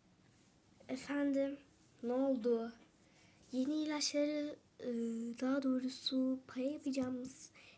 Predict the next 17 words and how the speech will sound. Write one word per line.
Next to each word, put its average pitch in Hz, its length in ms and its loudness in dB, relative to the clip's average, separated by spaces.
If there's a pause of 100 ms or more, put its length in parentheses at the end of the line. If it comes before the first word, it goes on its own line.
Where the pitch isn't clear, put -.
(120)
evren 247 340 2
sihrini 254 840 0 (460)
bulmak 269 320 0
için, 302 560 -6 (680)
e, 214 340 -2
bize 233 180 -2
bir 262 80 -6
tane 269 300 -2
iksir 262 300 -2
gerekiyormuş 247 560 -4
ve 294 140 -2
bunu 349 200 -2
farklı 302 340 -8
bir 254 60 0
yerden 208 300 -6
bulmamız 208 400 -8
gerekiyormuş. - 680 -10